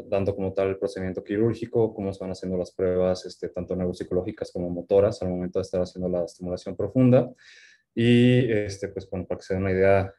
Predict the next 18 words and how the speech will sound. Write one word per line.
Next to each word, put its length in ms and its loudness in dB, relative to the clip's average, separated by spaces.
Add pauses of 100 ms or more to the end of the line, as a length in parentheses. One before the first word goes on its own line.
general 440 2
de, 220 2
de 160 -6
cómo 180 -8
es 80 -10
que 100 -10
se 140 -8
va 300 -2 (220)
haciendo 420 -2
este 180 -4
tipo 220 -4
de 80 -4
procedimientos. 880 -6 (960)
Entonces, 380 2
em, 640 2
primero 280 4
que 100 0
nada, 440 2